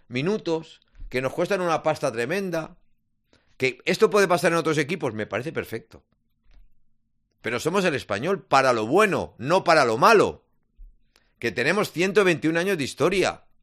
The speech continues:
Que no hemos ganado una liga. No hemos ganado una liga en ciento veintiún años de historia. Que no hemos ido nunca a la Champions. Y a la Champions han ido equipos como el Mallorca, que luego bajó.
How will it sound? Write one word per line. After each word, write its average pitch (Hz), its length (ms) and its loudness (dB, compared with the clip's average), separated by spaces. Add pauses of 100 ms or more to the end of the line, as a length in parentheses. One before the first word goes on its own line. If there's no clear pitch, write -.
(380)
Que 139 140 0
no 160 100 0
hemos 208 160 2
ganado 180 580 2
una 190 300 2
liga. 160 540 0 (1700)
No 139 160 0
hemos 214 140 4
ganado 185 300 6
una 180 220 4
liga 190 260 0
en 113 100 -2
ciento 131 240 -6
veintiún 117 280 -6
años 110 160 -6
de 98 60 -6
historia. 104 480 -10 (1160)
Que 131 120 0
no 160 60 -2
hemos 202 200 0
ido 208 180 6
nunca 190 200 4
a 202 40 10
la 165 120 6
Champions. 156 580 0 (240)
Y 117 80 -4
a 123 40 -2
la 123 120 0
Champions 175 360 2
han 202 120 4
ido 208 380 2 (140)
equipos 151 400 -2
como 202 180 0
el 196 40 2
Mallorca, 147 600 0 (1160)
que 127 100 -2
luego 190 220 4
bajó. 196 600 6